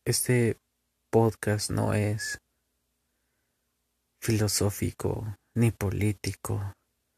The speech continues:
ni religioso, ni humanista, ni mucho menos. No, no podría decir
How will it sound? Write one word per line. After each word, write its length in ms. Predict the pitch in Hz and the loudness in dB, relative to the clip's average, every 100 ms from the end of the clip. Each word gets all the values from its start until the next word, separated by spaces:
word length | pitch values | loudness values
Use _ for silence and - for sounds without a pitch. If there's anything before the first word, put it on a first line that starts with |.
| _ _ _ _ _ _ - | _ _ _ _ _ _ 0
ni 160 | 113 | 2
religioso, 960 | 104 101 92 - 113 107 101 - 98 104 104 _ _ _ _ - | 4 2 0 -2 0 0 0 -2 -2 -4 -10 _ _ _ _ -2
ni 160 | 120 117 | 4 4
humanista, 840 | 107 104 107 110 - - 95 107 - _ _ _ _ _ _ _ _ - | 4 2 2 0 -2 -6 -6 -8 -12 _ _ _ _ _ _ _ _ -4
ni 140 | 113 | 0
mucho 320 | 110 107 - | 0 -2 -2
menos. 560 | 95 107 110 104 - - _ _ _ _ _ _ _ _ _ _ _ _ _ _ _ _ _ | -2 -2 -2 -6 -12 -20 _ _ _ _ _ _ _ _ _ _ _ _ _ _ _ _ _
No, 720 | 120 113 110 113 113 117 143 - _ _ _ _ _ _ _ _ _ _ _ _ _ _ _ _ _ _ _ _ _ _ _ _ _ _ _ _ _ _ | 0 2 2 2 0 -2 -8 -14 _ _ _ _ _ _ _ _ _ _ _ _ _ _ _ _ _ _ _ _ _ _ _ _ _ _ _ _ _ _
no 200 | 127 123 | 2 2
podría 760 | - 120 113 117 120 117 110 - _ _ _ _ _ _ _ _ _ _ _ _ _ | 4 2 2 2 4 4 2 -2 _ _ _ _ _ _ _ _ _ _ _ _ _
decir 880 | 131 120 107 - - 117 113 107 110 | -2 2 4 4 4 4 4 2 -4